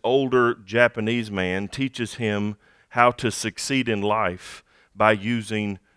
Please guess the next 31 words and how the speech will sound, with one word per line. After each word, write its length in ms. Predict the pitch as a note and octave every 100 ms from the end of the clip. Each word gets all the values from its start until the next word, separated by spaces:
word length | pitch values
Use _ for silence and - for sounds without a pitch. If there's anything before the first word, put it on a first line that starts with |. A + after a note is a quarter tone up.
| _ -
karate. 540 | A2+ A#2+ B2+ E2 D#2+ _ _
It's 180 | G#2 G2
actually 300 | A2 G#2 G#2+
a 60 | G2+
pretty 200 | A2 G2+
fascinating 800 | - G#2 G2+ G#2 G2 F#2 F#2 - _ _ _
movie. 360 | A2+ C#3+ A2 G2+
As 120 | F#2+
a 60 |
kid, 520 | - - G3+ G#2+ A#2+ A2+ -
this 220 | A#2 -
movie 240 | A#2+ A2
was 160 | G#2+ F#2+
very 420 | G#2+ A2+ A2 G#2 - _ _ _
inspiring 960 | C3 A#2+ - - B2+ C3+ A2 F#2+ F2 E2+
and, 360 | G#2 G2+ F#2+ F#2
uh, 240 | F#2+ F2+ F2 _ _ - -
awesome, 640 | A2 D3+ - A2+ F#2+ F2 -
and, 400 | G#2 G2+ F#2+ F2 _ _
you 100 | G#2+
know, 80 | A2+
I've 100 | G#2
tried 260 | - B2+ G#2+
to 40 |
talk 340 | - C3+ B2+ C3+
it 120 | B2+
up 160 | C3
to 100 | -
my 160 | G#2+ G#2
kids, 500 | - C#3 B2 F#2+ F#2+
and, 220 | G2+ F#2